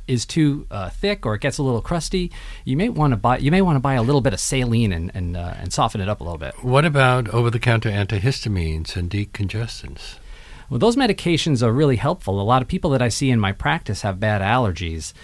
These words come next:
Speaker 1: and antihistamines are very useful for, for symptoms like sneezing, itching, runny nose. They're great for that.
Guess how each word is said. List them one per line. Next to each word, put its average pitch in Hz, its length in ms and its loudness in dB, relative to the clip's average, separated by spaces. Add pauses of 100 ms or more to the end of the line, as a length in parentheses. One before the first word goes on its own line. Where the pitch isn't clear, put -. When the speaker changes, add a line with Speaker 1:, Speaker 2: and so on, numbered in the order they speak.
(240)
Speaker 1:
and 101 160 -2
antihistamines 143 760 2
are 123 60 2
very 123 260 6
useful 139 400 0
for, 107 160 -4
for - 320 -6
symptoms 147 400 2
like 95 180 -2
sneezing, 135 880 0 (160)
itching, 131 600 -2
runny 117 320 4
nose. 120 540 4 (180)
They're 220 140 0
great 113 260 0
for - 80 -6
that. 90 300 -4